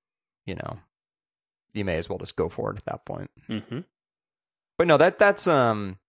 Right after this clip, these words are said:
Speaker 1: I've actually, I've been thinking about this a little bit lately, because I've definitely noticed I'm at a point now where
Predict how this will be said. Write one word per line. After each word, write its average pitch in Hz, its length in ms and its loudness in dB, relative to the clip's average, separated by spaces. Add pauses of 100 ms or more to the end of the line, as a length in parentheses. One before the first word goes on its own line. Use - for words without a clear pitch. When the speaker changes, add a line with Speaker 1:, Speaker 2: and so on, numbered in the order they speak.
(400)
Speaker 1:
I've 427 100 0
actually, - 180 2
I've 220 80 4
been 202 140 2
thinking 123 200 2
about 101 200 2
this 95 140 0
a 101 40 0
little 92 180 0
bit 92 140 -2
lately, 90 360 -4
because 107 760 -2 (1000)
I've 139 260 0 (100)
definitely 165 640 2
noticed 95 1000 0 (580)
I'm 113 160 2
at 107 140 4
a 95 40 -2
point 101 360 -8
now 95 280 0
where 90 600 -2